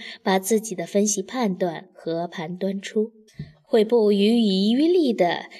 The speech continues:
展示自己理论框架和对问题的基本看法，会期望得到来自大方的认同。总之，他会以滔滔不绝来展示水准。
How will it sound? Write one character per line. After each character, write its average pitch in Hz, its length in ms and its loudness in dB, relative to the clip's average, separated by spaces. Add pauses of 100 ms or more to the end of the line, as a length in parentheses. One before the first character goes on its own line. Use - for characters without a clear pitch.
(120)
展 170 200 4
示 180 200 0
自 190 260 0
己 170 540 -6
理 180 360 0
论 208 220 2
框 202 320 -2
架 185 320 -2 (160)
和 269 180 0
对 311 160 4
问 277 300 0
题 196 220 0
的 226 120 -6
基 262 200 -4
本 196 180 -6
看 262 320 -8
法， - 360 -18 (760)
会 226 220 2
期 233 220 2
望 208 220 2
得 185 200 0
到 196 180 0
来 185 180 -2
自 190 180 -4
大 208 160 -4
方 226 280 -4
的 202 100 -4
认 262 360 -6
同。 180 320 -12 (720)
总 185 180 -4
之， 254 320 -4 (400)
他 403 140 2
会 403 160 4
以 208 120 0
滔 277 240 -2
滔 294 160 2
不 311 220 2
绝 196 640 -2
来 208 160 0
展 185 200 -2
示 196 160 -4
水 175 320 -6
准。 - 280 -10